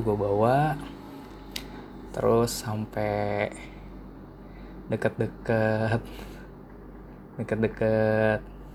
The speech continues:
Gramedia Merdeka yang perempatan itu, yang, yang, eh, aduh, B I P, B I P lah,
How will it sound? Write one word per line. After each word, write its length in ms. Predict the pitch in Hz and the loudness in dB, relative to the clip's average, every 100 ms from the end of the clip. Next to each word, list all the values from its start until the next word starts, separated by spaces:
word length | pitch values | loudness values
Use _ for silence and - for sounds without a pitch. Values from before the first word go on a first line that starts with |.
| - - - - - - - - - - - - - - - | -18 -20 -20 -18 -16 -16 -16 -18 -18 -18 -16 -16 -14 -14 -2
Gramedia 640 | 117 113 113 113 113 113 113 | 4 4 4 4 6 6 6
Merdeka 640 | 113 110 110 104 139 147 - - - - | 2 2 0 2 2 2 -2 -14 -16 -4
yang 320 | 113 113 113 | 0 2 0
perempatan 680 | 110 - 113 113 - 113 123 | -2 -4 0 0 0 -2 -2
itu, 100 | 127 | -2
yang, 400 | 143 123 117 117 117 - - - - - - - - - - - | -2 0 -2 -4 -8 -14 -18 -18 -16 -16 -16 -16 -18 -20 -12 2
yang, 680 | 113 117 117 117 113 113 113 113 113 113 113 113 117 - - - - - - - - - - - - - - - | 4 6 8 8 6 6 4 2 2 2 2 0 -4 -10 -16 -16 -16 -16 -16 -16 -16 -18 -14 -14 -14 -14 -16 -2
eh, 1080 | 117 120 117 117 120 117 117 113 - - - 120 - - | 4 6 6 6 4 4 2 0 -4 -6 -4 -6 -6 2
aduh, 180 | 135 120 | 4 6
B 180 | 113 | 6
I 20 | 120 | 6
P, 160 | 147 135 | 4 6
B 160 | 120 | 6
I 20 | |
P 140 | 113 143 | 6 0
lah, 160 | 156 | 0